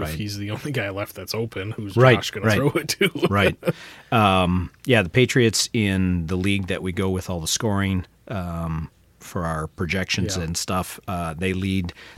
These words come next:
Speaker 2: they sco-, have scored a hundred and twenty-five points. The Cowboys are second with a hundred and two,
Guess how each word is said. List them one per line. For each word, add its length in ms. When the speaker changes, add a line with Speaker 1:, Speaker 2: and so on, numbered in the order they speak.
Speaker 2:
they 80
sco-, 280
have 160
scored 260
a 40
hundred 280
and 100
twenty-five 640
points. 520
The 140
Cowboys 540
are 80
second 540
with 180
a 60
hundred 280
and 160
two, 400